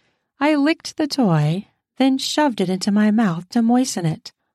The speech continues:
"Let's see if this goes in nice, if you are getting nice and wet. I'm pretty sure by those sounds you've been making that you are."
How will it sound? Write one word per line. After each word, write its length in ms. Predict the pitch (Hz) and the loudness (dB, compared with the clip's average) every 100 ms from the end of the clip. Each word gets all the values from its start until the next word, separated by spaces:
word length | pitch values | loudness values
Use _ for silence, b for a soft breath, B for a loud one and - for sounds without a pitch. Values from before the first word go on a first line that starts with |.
| _ _ _ _ _ | _ _ _ _ _
"Let's 240 | 165 202 - | -4 -2 -2
see 520 | - 185 147 135 - | -2 0 0 -2 -4
if 220 | 156 143 - | -6 -6 -4
this 300 | 170 170 - | -4 -4 -2
goes 320 | 156 156 143 | 2 2 2
in 220 | 160 143 | 2 0
nice, 480 | 147 143 - - - - | -2 -6 -12 -16 -14 -14
if 220 | 165 - | -12 -4
you 120 | 190 | -2
are 160 | 156 135 | -2 -2
getting 380 | 190 185 143 | -4 -2 -2
nice 360 | 139 175 311 - - | -2 -4 -4 -8 -4
and 220 | 156 143 | -4 0
wet. 380 | 170 - - - _ _ _ _ 190 | -4 -4 -18 -20 _ _ _ _ -6
I'm 160 | 170 | -4
pretty 200 | 160 151 | -2 -2
sure 260 | 151 170 160 | -2 0 2
by 200 | 156 147 | 2 2
those 220 | 147 147 | 0 -2
sounds 600 | - - 147 165 214 208 | -4 -4 0 2 2 2
you've 180 | 233 220 | 0 2
been 180 | 247 233 | 0 2
making 460 | 254 254 262 233 | 2 2 2 2
that 260 | 170 165 - | 2 -2 0
you 160 | 156 | 0
are." 480 | 151 180 151 135 151 | 2 0 -2 -6 -12